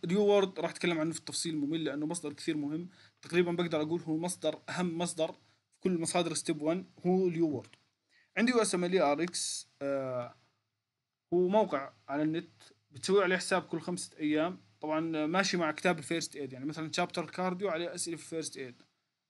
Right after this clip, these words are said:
شابتر كارديو مثلا درسته من الفيرست ايد اون بورد اند بيوند، بتحل اسئلته من ار اكس. طبعا استخدمته انا اول، اول ما بلشت تحضير، مثلا كنت شو اسوي؟ كنت ادرس شابتر مثلا كارديو، ادرسه وبعدين اروح احل اسئلته من ار اكس. كنت اسوي حساب خمس ايام مجاني، احل اسئله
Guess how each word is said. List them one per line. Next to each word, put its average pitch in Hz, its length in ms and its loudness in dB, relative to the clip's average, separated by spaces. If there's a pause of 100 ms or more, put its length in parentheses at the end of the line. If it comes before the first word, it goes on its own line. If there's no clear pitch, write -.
(460)
شابتر 185 260 4
كارديو 143 360 2
مثلا 147 240 -2
درسته 175 320 0
من 151 60 0
الفيرست 156 360 -2
ايد 147 160 -6
اون 139 140 -2
بورد 170 240 2
اند 180 140 2
بيوند، 214 240 2
بتحل 196 240 -2
اسئلته 180 440 0 (280)
من 151 100 0
ار 143 160 -2
اكس. - 160 -8
طبعا 208 200 2
استخدمته 196 520 4
انا 151 100 2
اول، 147 420 2
اول 160 200 2
ما 151 60 4
بلشت 151 340 0
تحضير، 143 280 -2
مثلا 156 260 0
كنت 151 220 -6
شو 185 120 2
اسوي؟ 143 280 -2
كنت 151 160 -8
ادرس 160 280 -4
شابتر 160 320 -2
مثلا 156 400 -4
كارديو، 147 460 0 (460)
ادرسه 214 340 4
وبعدين 190 280 2
اروح 202 240 2
احل 190 220 0
اسئلته 180 340 0
من 156 100 -2
ار 139 180 -2
اكس. - 200 -12
كنت 151 160 -6
اسوي 175 200 4
حساب 151 240 -2
خمس 151 240 -2
ايام 151 220 4
مجاني، 160 400 -4 (360)
احل 208 140 4
اسئله 180 220 0